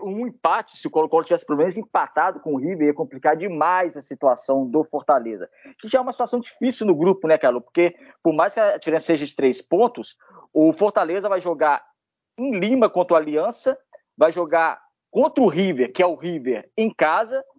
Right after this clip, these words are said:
e vai jogar contra o Colo-Colo em Santiago. Acho que aquela primeira derrota na primeira jornada em casa pro Colo-Colo, que é o adversário realmente direto pra classificação, aquilo vai, vai obrigar o Fortaleza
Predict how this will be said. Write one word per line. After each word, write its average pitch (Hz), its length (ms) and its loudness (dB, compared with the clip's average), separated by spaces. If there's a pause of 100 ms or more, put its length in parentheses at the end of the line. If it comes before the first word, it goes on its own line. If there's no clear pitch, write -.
(240)
e 247 60 -2
vai 202 120 4
jogar 190 220 -2
contra 226 220 -6
o - 40 -20
Colo-Colo 208 720 0
em 196 40 -16
Santiago. 135 640 0
Acho 151 100 -4
que 208 60 -8
aquela 196 180 0
primeira 202 420 4
derrota 151 500 0
na 151 100 -2
primeira 208 400 2
jornada 151 440 -2
em 202 100 -10
casa 185 360 0
pro - 120 -20
Colo-Colo, 165 480 2
que - 80 -2
é - 20 2
o - 20 2
adversário 143 500 -2
realmente 143 360 -8
direto 175 460 4
pra 160 100 0
classificação, 147 800 0 (640)
aquilo 196 440 -2 (440)
vai, 175 300 2 (120)
vai 170 180 4
obrigar 185 480 0
o 202 80 -4
Fortaleza 165 720 -4